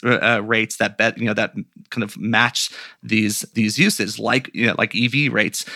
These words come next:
but many don't. I think we are behind in where we should be from a national perspective and in the availability of E V specific rates to better manage that penetration level on the grid. It is going to be a problem if everyone's plugging their cars in at the same time, right? The, the peaks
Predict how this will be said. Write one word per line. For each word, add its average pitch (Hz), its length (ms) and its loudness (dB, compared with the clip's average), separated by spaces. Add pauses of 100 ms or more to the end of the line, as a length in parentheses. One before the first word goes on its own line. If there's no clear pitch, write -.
(220)
but 131 240 4
many 131 200 4
don't. - 380 -6
I 117 160 4
think 123 160 -2
we 123 140 4
are 135 160 6
behind 113 720 -2 (420)
in 110 260 2
where 120 180 4
we 113 120 2
should 120 240 2
be 110 80 0
from 110 160 -4
a 107 40 0
national 113 420 2
perspective 107 600 -2
and 104 240 -2
in 113 120 0
the 107 100 2
availability 110 640 0
of 104 160 -4
E 110 160 0
V 107 100 -2
specific 107 500 -4
rates 113 480 0 (220)
to 135 140 0
better 131 400 2
manage 113 600 -2 (260)
that 123 440 2 (300)
penetration 113 520 0
level 104 180 -6
on 80 100 -6
the 85 80 -6
grid. - 360 -4
It 135 120 4
is 143 180 4
going 139 180 0
to 131 80 -4
be 113 80 0
a 110 40 -2
problem 107 480 0 (280)
if 117 160 0
everyone's 113 340 2
plugging 107 280 0
their 92 80 -4
cars 98 280 0
in 107 80 -6
at - 60 -10
the - 80 -10
same - 240 -6
time, - 320 -4
right? - 140 -6
The, - 120 0
the - 160 -4
peaks - 380 -2